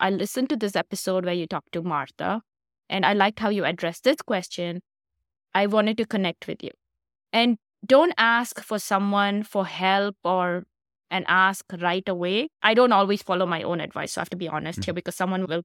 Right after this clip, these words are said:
Speaker 1: contradict me in this. Sometimes I might still reach out to someone and ask for something sometimes, but usually I feel like that there's a strong comment, but that's not how it is. Network is not about transactional give and take,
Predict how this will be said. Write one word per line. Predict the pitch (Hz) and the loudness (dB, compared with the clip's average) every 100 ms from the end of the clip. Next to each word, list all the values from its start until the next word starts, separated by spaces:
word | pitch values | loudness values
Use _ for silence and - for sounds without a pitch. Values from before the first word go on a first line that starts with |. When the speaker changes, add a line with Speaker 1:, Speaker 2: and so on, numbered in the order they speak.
| _ - | _ -2
Speaker 1:
contradict | 180 185 185 - - | 0 0 -2 -2 -6
me | 175 | -6
in | |
this. | 175 - _ - _ - | -6 -8 _ -20 _ -2
Sometimes | 220 220 226 | 2 2 2
I | |
might | 196 170 | 0 0
still | - 208 | -2 -2
reach | 185 - | -2 0
out | 156 180 | -4 -2
to | 170 | -6
someone | 165 165 | -4 -4
and | 151 - | -6 -2
ask | - 156 - | -2 -2 -4
for | 170 | -8
something | 160 175 - | -8 -10 -12
sometimes, | - 156 - - 226 | -10 -10 -6 -6 -6
but | - 196 202 | -2 -2 -2
usually | 202 240 233 214 202 196 190 - _ _ | 0 0 0 0 0 0 -2 -8 _ _
I | - | -6
feel | - 220 | -2 0
like | 185 180 | 0 0
that | 170 | -2
there's | 175 190 | -4 -6
a | |
strong | - - 185 165 | -8 -4 -2 -2
comment, | 180 - - - | -6 -10 -10 0
but | 190 - | 0 2
that's | 202 - | 0 4
not | 226 214 | 2 4
how | 208 | 2
it | 175 - | 0 -2
is. | - - - _ _ _ | -8 -10 -18 _ _ _
Network | 208 226 269 262 | 0 2 4 4
is | 233 | 4
not | 202 190 | 6 4
about | 185 170 | 2 -2
transactional | - 170 170 156 156 - 175 170 170 | -2 -2 0 -2 -2 -6 -4 -4 -2
give | 180 175 | -2 -2
and | 170 - | -4 -6
take, | 202 147 | -6 -6